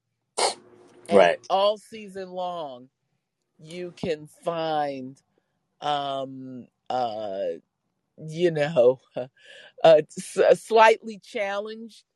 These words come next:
Speaker 1: maybe not as watered as they should have been, plants that can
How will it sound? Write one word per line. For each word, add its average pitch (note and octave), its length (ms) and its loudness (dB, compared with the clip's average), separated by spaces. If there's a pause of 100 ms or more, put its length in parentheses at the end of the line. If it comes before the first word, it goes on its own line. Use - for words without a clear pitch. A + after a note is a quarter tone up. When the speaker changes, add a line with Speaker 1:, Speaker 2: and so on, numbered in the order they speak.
(300)
Speaker 1:
maybe G3+ 480 -8
not G3 420 -4
as F3+ 280 -2
watered F#3+ 400 -6
as F3 180 -10
they F3 160 -6
should F#3+ 340 -10
have F3+ 160 -16
been, F#3+ 360 -10 (520)
plants F3+ 840 -10 (440)
that D3+ 420 -4 (140)
can E3+ 180 -12